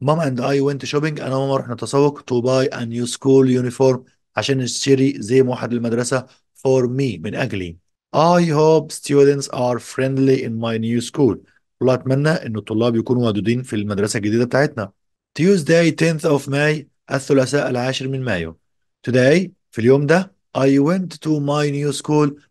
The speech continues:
رحت المدرسة الجديدة بتاعتي. "I was quite nervous"، كنت متوتر شوية إلى حد ما.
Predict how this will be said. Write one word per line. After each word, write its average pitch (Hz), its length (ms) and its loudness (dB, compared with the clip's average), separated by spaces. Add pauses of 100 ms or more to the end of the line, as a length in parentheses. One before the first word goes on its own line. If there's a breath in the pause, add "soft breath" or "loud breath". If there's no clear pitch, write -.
(160)
رحت 135 220 0
المدرسة 120 320 0
الجديدة 120 340 0
بتاعتي. - 440 -6 (800)
"I 135 40 2
was 165 220 4
quite 156 520 0
nervous"، 147 360 0
كنت 117 260 -8
متوتر 131 360 0
شوية 90 400 -2 (520)
إلى 110 140 -2
حد 131 240 -2
ما. 95 320 -4